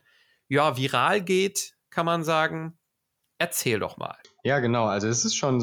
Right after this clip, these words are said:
Speaker 2: ähm, durch sozusagen, das ganze Thema, ne? Also alle Folgen sind online, obwohl die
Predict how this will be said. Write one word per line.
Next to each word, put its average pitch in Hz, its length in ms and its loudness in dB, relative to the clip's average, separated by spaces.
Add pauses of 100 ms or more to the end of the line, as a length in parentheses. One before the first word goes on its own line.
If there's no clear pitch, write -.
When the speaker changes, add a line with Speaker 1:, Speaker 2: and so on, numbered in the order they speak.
(100)
Speaker 2:
ähm, 107 600 -2 (420)
durch 185 420 0
sozusagen, 175 720 -2
das 175 160 -2
ganze 156 320 -2
Thema, 165 360 -2
ne? 123 200 -2
Also 113 180 -4
alle 113 200 -2
Folgen 120 380 -2
sind 101 160 -8
online, 160 400 -2
obwohl 113 240 -8
die 104 280 -6